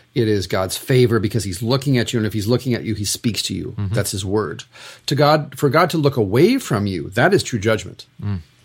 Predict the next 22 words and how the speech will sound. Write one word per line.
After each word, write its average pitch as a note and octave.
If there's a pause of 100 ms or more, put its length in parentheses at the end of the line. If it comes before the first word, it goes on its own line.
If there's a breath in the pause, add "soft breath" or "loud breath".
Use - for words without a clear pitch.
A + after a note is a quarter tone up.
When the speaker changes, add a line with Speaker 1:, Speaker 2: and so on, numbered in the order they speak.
Speaker 1:
For -
God C#3+
to C#3+
turn C#3
his G#2
way, D3 (120)
his A2
face F3
away G#2
from G#2
you G2
means G2+ (540 loud breath)
no B2+
favor, G#2+ (120)
no B2
grace. G2 (340 soft breath)
I'm A2+
not C#3
gonna D3+
talk G2+
to G#2
you. G#2